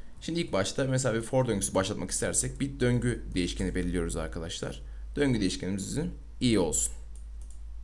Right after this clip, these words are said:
Daha sonra for diyerek şöyle bir şey açıyoruz. İki parantez açıyoruz. Şimdi ilk başta bir döngünün değişkenini başlatmam gerekiyor. Döngünün değişkeni sıfırdan başlasın.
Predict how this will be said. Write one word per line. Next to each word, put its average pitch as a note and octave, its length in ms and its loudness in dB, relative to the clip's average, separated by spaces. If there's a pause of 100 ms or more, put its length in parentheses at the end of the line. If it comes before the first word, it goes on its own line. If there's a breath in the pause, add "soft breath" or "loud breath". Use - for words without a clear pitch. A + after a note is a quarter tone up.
(960 loud breath)
Daha D#3 180 2
sonra A2 360 0 (140)
for - 360 4
diyerek G2+ 360 0 (180)
şöyle C3 300 2
bir B2+ 60 4
şey B2 160 4
açıyoruz. - 320 -2
İki - 180 -4
parantez E2+ 320 0
açıyoruz. - 500 -6 (360 loud breath)
Şimdi A2 420 2 (2500 soft breath)
ilk - 240 -4
başta - 420 0 (140)
bir D3+ 120 -4
döngünün B2 460 4
değişkenini B2 440 2
başlatmam F#2+ 440 2
gerekiyor. E2 440 -6
Döngünün D3 400 2
değişkeni A2+ 480 0
sıfırdan G#2+ 600 2
başlasın. - 480 -2